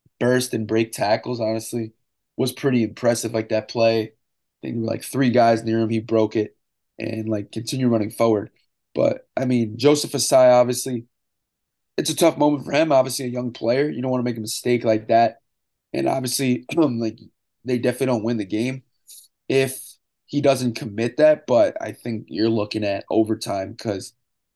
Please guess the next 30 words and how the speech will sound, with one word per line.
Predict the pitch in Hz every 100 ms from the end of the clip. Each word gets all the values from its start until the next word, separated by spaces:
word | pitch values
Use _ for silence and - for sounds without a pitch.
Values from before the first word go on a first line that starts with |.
| -
the, | 113 _ -
the | 143
way | 156 160
the, | 135 123 107 82
the, | - - -
like, | - - _ _ _ _
the | 107
weather | 123 117
was | 110 104
going, | 104 98
like, | 98 95
Harrison | 117 123 107 107
Butker | 107 95
is | 85
not | 92 87 -
kicking | 104 - 78 - _ _ _ -
a |
sixty-yard | - - - 120 117 101
field | - 113
goal | 107
for | - 95
the |
win. | 92 107 101 110 _ _ _ -
And, | 131 135 127 113 - _ _ _ _
yeah, | 170
I | 135
mean, | 123
it's | 117 -
just | - -
tough | 131 147 339